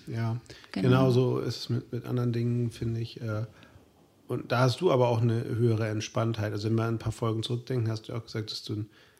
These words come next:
Speaker 1: auch teilweise gab's Situationen, wo du sagst, „Weißt du was, ich hab auch irgendwie“, also das waren immer so fünf Minuten, zum Glück nur, „ich hab gar keinen Bock mehr“, weil man fährt dahinter, Ackerschachtel im Star, die Brennnesseln sind wieder da, irgendwie sieht das aus wie letzte Woche.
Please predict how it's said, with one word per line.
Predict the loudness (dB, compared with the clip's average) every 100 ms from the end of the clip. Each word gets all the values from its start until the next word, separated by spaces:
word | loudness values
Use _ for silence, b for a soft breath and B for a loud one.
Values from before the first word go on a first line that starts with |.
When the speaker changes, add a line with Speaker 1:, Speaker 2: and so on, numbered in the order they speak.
| b -12
Speaker 1:
auch | -10
teilweise | -4 -2 -2 -2 -2
gab's | -6 -6
Situationen, | -4 -4 -2 -4
wo | -2
du |
sagst, | -4 -4
„Weißt | -6 -6
du | -6
was, | -6 -6
ich | -12
hab | -12
auch | -12 -14 -14
irgendwie“, | -10 -6 -6 -6 -6 -10 -14 _ _ -12
also | -10
das | -2
waren | 0
immer | 2 0
so | 2
fünf | 2 4
Minuten, | 4 6 4 -2 -6
zum | -6
Glück | -4 4
nur, | 6 6 B B B
„ich | 0
hab | 0 0
gar | -4
keinen | -4 -4
Bock | -4 -4
mehr“, | -4 -6 b b b b b
weil | -4 -2 -2 -2
man | -2 0
fährt | -2 0
dahinter, | 0 0 0
Ackerschachtel | 0 0 0 0 4 4
im | 4
Star, | 2 2 2
die | 2
Brennnesseln | 2 2 2 4
sind | 4 2
wieder | 2 2
da, | 2 2
irgendwie | 2 2
sieht | 4
das | 2 2
aus | 0 0 0 -4
wie | -4 -2
letzte | -2 -2 -2
Woche. | 0 2 0